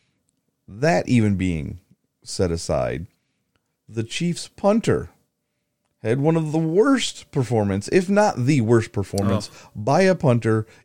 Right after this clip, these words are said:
Speaker 1: in championship history. Of the approximate one hundred and ten performances by a punter in the Super Bowl, he is literally the only one to not have a single good punt.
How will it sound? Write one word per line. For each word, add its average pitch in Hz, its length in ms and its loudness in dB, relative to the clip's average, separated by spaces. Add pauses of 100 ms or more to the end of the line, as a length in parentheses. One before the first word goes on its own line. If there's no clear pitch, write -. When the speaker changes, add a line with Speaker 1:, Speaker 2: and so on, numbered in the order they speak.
Speaker 1:
in 160 180 0
championship 139 800 0
history. 92 580 -2 (320)
Of 127 240 0
the 135 240 4
approximate 147 920 -2 (260)
one 151 300 0
hundred 160 500 0
and 135 160 0
ten 143 260 -2
performances 117 800 -2
by 98 200 0
a 104 100 -2
punter 92 560 -2 (340)
in 113 160 0
the 127 80 0
Super 113 380 -2
Bowl, - 340 -8 (340)
he 123 160 -4
is 120 160 0
literally 139 480 2
the 127 220 0
only 123 360 2
one 113 360 2
to - 160 -8
not 95 300 0
have 107 180 -2
a 95 100 -2
single 101 560 -2 (340)
good 90 380 0 (400)
punt. - 400 -10